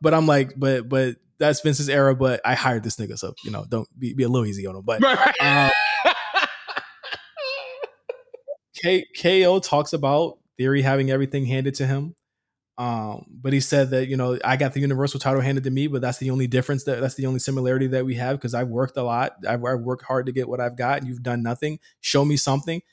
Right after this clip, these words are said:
Speaker 1: We get screaming K O. We get Theory looking like he's, let me, let me just, before we continue, let me commend Theory. Tremendous.
Speaker 2: Yes.
Speaker 1: In this segment.
Speaker 2: Yes.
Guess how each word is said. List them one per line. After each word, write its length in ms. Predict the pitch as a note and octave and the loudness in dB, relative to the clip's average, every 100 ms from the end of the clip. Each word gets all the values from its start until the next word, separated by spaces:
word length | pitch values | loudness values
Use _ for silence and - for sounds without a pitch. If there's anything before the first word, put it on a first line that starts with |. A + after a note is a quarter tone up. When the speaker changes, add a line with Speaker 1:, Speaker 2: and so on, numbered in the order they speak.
| _ _ | _ _
Speaker 1:
We 100 | C3 | -2
get 240 | C3 - | -2 -4
screaming 560 | - - D3+ D3+ D3+ C#3+ | -6 -4 0 2 2 0
K 340 | - C#3+ C#3+ | 0 0 2
O. 240 | C#3 D3+ - _ _ | 2 0 -4 _ _
We 60 | D3 | 0
get 180 | C#3 - | 2 2
Theory 280 | D3+ D3 D3 | 4 4 6
looking 260 | D3 D3+ | 4 4
like 140 | C#3+ C#3 | 2 2
he's, 100 | C#3+ | -2
let 440 | - - - A#3+ | -2 -8 -2 -2
me, 60 | E3 | 0
let 120 | A3+ | 0
me 100 | D4 | 0
just, 480 | D3 - - - - | 0 -6 -12 -14 -12
before 260 | - E3 | 0 2
we 100 | C#3 | 2
continue, 360 | A#2+ A#2 B2+ A2+ - | 2 -2 -4 -6 -4
let 120 | F#3+ | -2
me 60 | E4+ | 0
commend 400 | - C3+ B2+ A2+ | 0 2 0 2
Theory. 380 | C3+ A#2 G#2 - _ _ _ _ _ - | 2 2 -2 -10 _ _ _ _ _ -8
Tremendous. 720 | - D3+ C#3 B2+ F#2+ - - | 0 2 4 2 -2 -8 -8
Speaker 2:
Yes. 480 | C#3+ A2+ - - - - | -10 -10 -12 -14 -16 -6
Speaker 1:
In 80 | B2 | -6
this 200 | - A2+ | -6 -12
segment. 260 | G2 F#2+ - _ _ _ _ _ _ _ _ | -12 -14 -16 _ _ _ _ _ _ _ _
Speaker 2:
Yes. 520 | C#3 A#2+ - - | -4 -4 -8 -14